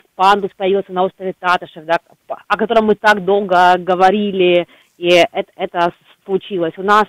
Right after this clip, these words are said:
и в плане занижения бордюров, и в плане доступности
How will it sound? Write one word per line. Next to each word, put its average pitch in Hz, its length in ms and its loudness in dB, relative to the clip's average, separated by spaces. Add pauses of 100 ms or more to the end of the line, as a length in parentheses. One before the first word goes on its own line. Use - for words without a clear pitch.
и 208 100 -6
в - 80 -14
плане 196 560 0 (420)
занижения 202 480 2
бордюров, 190 580 -2
и 180 60 -18
в - 60 -20
плане 185 460 -2 (280)
доступности 175 1080 0